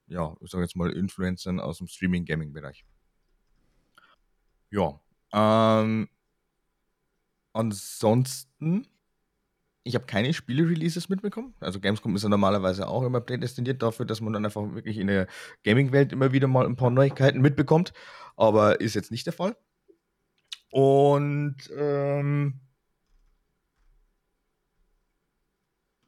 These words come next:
ich kann euch, <laughs> ich kann's euch echt nicht noch krasser sagen, aber die Gamescom geht mir eigentlich wirklich mittlerweile am allerwertesten <laughs> vorbei.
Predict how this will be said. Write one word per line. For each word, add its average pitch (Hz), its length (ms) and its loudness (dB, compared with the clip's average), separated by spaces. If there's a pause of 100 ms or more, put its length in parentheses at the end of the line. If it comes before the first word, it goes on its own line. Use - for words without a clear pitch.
(960)
ich 135 100 -2
kann 175 180 4
euch, 165 460 -2
<laughs> - 20 -6
ich - 180 -6
kann's 196 220 0
euch 147 160 -6
echt 165 240 -2
nicht 135 320 -8 (240)
noch 131 420 -8 (380)
krasser 131 400 -4
sagen, 117 340 -6
aber 113 300 0
die 104 180 -14
Gamescom 127 720 -2
geht 120 180 -6
mir 113 460 -4
eigentlich 104 300 -2
wirklich 104 300 -10
mittlerweile 101 680 -2 (920)
am 104 140 -4
allerwertesten - 640 0
<laughs> - 20 -10
vorbei. - 260 -2